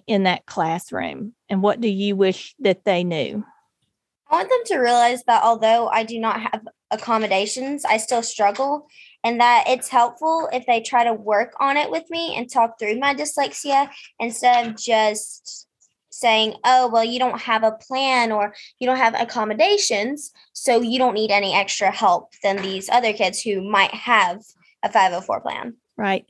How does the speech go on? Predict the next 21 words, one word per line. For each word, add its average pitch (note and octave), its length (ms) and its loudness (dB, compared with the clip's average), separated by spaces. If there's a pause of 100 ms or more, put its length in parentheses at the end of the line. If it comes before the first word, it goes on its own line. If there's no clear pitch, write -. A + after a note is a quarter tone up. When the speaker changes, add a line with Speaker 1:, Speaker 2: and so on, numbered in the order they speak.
Speaker 1:
Talk D#4+ 240 -2
to G4+ 100 -4
me F4 200 -2
about C4 520 2
this A#3 280 -2
look A3+ 440 0
that G#3 220 0
you've G3+ 260 -4
perfected F#3 880 0 (320)
when G3+ 600 2
you're G#3 280 0
in G#3 240 -2
a - 60 -4
class. E3 500 2
I've, G#3 160 0 (140)
I've G#3 160 -2
heard G3+ 240 -2
you G#3+ 80 -8
talk A3+ 280 -2
about - 300 0
that. - 260 -2